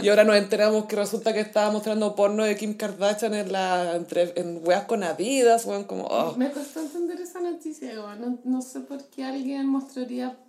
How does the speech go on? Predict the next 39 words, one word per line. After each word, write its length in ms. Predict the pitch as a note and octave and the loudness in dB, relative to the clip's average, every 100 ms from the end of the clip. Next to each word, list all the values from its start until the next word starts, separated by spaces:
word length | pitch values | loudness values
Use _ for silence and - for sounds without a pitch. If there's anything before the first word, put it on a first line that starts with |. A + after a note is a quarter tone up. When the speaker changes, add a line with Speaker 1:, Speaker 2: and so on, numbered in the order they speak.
| _ | _
Speaker 2:
porno 480 | A#3 A#3 B3 B3 B3 | -12 -8 -6 -6 -8
para, 540 | A#3+ A#3 A3+ A3 G#3+ - _ _ _ - | -10 -10 -8 -8 -10 -16 _ _ _ -18
como, 560 | G#3+ G#3+ F#3 E3+ - - _ _ _ - | -12 -8 -8 -8 -12 -20 _ _ _ -16
amedrentar 800 | G3+ G3+ G3 F3+ F3+ F3 G3 G3+ | -12 -6 -6 -6 -10 -10 -10 -8
a 100 | G#3 | -8
los 280 | G3+ G3+ - | -10 -12 -14
empleados. 840 | F#3 F3 F3 D#3 E3 - F3 F3 - _ _ | -20 -18 -16 -16 -14 -16 -16 -20 -20 _ _
¿Tú 80 | A3+ | -14
entendiste 500 | A3 F#3 D3 - A3 | -14 -12 -16 -16 -20
eso, 200 | A3+ - F3+ E3 | -20 -18 -18 -18
no? 160 | G3+ A3 - | -20 -16 -2
Speaker 1:
O 140 | - G3 | 0 2
sea, 760 | A#3 A#3 A#3 A3+ A3 G3+ - - _ F3+ - - - - | 4 8 10 8 6 0 -10 -20 _ -18 -16 -18 -20 -8
a, 300 | - - - | -8 -2 2
a, 60 | F#3+ | 4
yo, 140 | F#3+ | 4
Speaker 2:
Ah, 40 | G#3+ | 2
ya, 160 | - | 2
la 80 | G3+ | 6
Speaker 1:
yo 40 | C4 | 10
lo 100 | B3 | 10
Speaker 2:
noticia. 220 | C4 B3+ | 12 12
Speaker 1:
entendí 280 | A3+ G3+ A#3 | 10 8 6
como 240 | A#3+ A3+ | 6 6
algo 200 | A3 A3 | 6 6
que 60 | A3+ | 4
el 60 | G3 | 4
weón 160 | G3+ | 4
es 60 | A3+ | 2
medio 260 | G#3 G#3+ G#3 | 2 2 2
desquiciado 880 | G#3 - E3 - D3 E3 G#3+ A3+ A3+ | -2 -6 -6 2 6 6 6 4 2
y 120 | G3 | 0
que 280 | F#3 F3 F3 | 2 4 4
no 140 | F3+ | 4
me 60 | F#3+ | 0
extraña 500 | F#3+ - F#3+ G3 G3 | -2 0 2 2 0
que 100 | G3 | 0
haga 200 | F#3 F3 | 2 2
eso. 320 | F3+ - - | 2 -2 -8